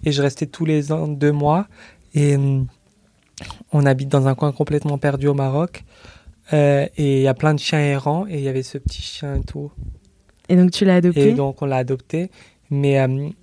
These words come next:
Speaker 1: je me souviens tout le temps. Après, hum, euh, à la fin des vacances, j'avais aussi, on m'avait aussi acheté deux petites, euh, deux petits inséparables. C'est les
Speaker 2: Ah
Speaker 1: petites
Speaker 2: oui, les
Speaker 1: perruches.
Speaker 2: petits oiseaux, ouais.
Speaker 1: Et je me souviens, mon père, il m'a dit, « Bah, faut choisir où tu prends en France le chien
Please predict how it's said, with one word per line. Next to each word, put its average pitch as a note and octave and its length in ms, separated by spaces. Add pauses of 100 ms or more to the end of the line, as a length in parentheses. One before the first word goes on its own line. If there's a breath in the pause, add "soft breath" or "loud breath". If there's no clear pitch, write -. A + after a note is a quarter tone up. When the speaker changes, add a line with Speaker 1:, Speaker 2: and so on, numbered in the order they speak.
Speaker 1:
je - 140
me D3 60
souviens C#3+ 400
tout - 240
le C#3+ 60
temps. D#3 320 (420 loud breath)
Après, D#3 640
hum, C#3 600 (640)
euh, C3+ 380 (160)
à D#3 120
la C#3 100
fin D#3+ 140
des D#3 100
vacances, D3+ 480
j'avais C#3 220
aussi, C3+ 340
on D#3 100
m'avait C3+ 320
aussi C3+ 280
acheté C#3+ 260
deux C#3 200
petites, - 380
euh, D3 260
deux D3+ 180
petits D#3+ 220
inséparables. D#3 680 (380 soft breath)
C'est - 160
les E3 80
Speaker 2:
Ah G#3 60
Speaker 1:
petites G#3+ 140
Speaker 2:
oui, G#3 60
les G3+ 100
Speaker 1:
perruches. D3+ 160
Speaker 2:
petits F#3 140
oiseaux, F#3+ 360
ouais. F#3 200
Speaker 1:
Et D3+ 140
je C#3 80
me C#3+ 80
souviens, D3+ 320
mon D#3 140
père, D#3 120
il D#3+ 60
m'a C#3 140
dit, « C3+ 140
Bah, C#3 140
faut D3 140
choisir D3+ 440
où D#3 120
tu D#3 140
prends - 260
en C#3 40
France - 460
le D3 80
chien D#3 340